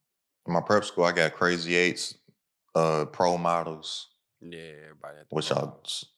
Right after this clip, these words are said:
Speaker 1: s-, some of the, some of my all-time favorite hooping shoes, actually, as far as performance.
Speaker 2: Mm.
Speaker 1: And then, uh, then I got them Kobe's where he,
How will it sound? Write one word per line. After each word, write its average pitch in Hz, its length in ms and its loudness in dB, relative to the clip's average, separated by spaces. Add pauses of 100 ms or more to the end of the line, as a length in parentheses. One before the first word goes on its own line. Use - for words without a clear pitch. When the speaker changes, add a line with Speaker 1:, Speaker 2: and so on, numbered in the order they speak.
(260)
Speaker 1:
s-, - 60 -16
some 78 440 -4
of 71 140 -10
the, 67 60 -18 (480)
some - 300 -6
of 76 60 -4
my 78 120 2 (180)
all-time 76 460 -2
favorite 73 360 -6
hooping 82 280 -8
shoes, 78 320 -10
actually, 78 500 -4 (840)
as - 100 -6
far 76 220 2
as 73 60 -4
performance. 87 840 -6
Speaker 2:
Mm. 82 120 -10
Speaker 1:
And 78 140 -4
then, 82 260 -2
uh, 76 360 -6 (1800)
then 87 120 -2
I 85 80 2
got 82 200 2
them 82 180 -6
Kobe's 82 520 -4
where 78 200 -6
he, 78 320 -10